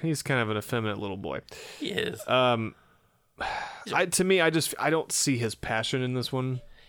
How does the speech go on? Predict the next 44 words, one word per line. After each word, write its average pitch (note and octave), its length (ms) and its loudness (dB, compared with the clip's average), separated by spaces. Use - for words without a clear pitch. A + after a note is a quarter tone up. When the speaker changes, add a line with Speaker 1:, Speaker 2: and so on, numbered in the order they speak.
Speaker 2:
It, C#3+ 100 2
Speaker 1:
Like, A#2+ 240 6
Speaker 2:
oh, D#3+ 140 4
it's D3+ 140 2
almost D#3+ 160 4
Speaker 1:
he E3+ 60 4
Speaker 2:
like C3 140 0
that D#3+ 160 4
scream. F3 280 0
It A2 120 -4
just, D3+ 240 0
it's - 120 2
so - 240 2
unpassionate. G#2+ 640 0
There's C#3+ 160 4
no - 80 4
Speaker 1:
Yeah. F#2+ 80 0
Speaker 2:
passion - 380 0
behind A#2 360 0
it. - 60 2
Speaker 1:
He, D#3 420 4
I D3 100 0
just, D#3+ 220 -2
and C3 160 0
I B2+ 120 2
just A#2 280 -4
don't B2+ 340 -2
see A#2 240 0
him A2 120 -2
really G#2+ 220 0
caring G#2 380 0
too A#2 160 -4
much G2+ 220 -2
about A#2 200 0
this. A#2+ 180 2
Like, C3 120 4
I'm C3+ 80 2
sure D3 160 6
he C#3+ 40 8
was B2 100 2
excited A2 340 2
at E2+ 80 -6
first, G2+ 400 0
but A2 280 2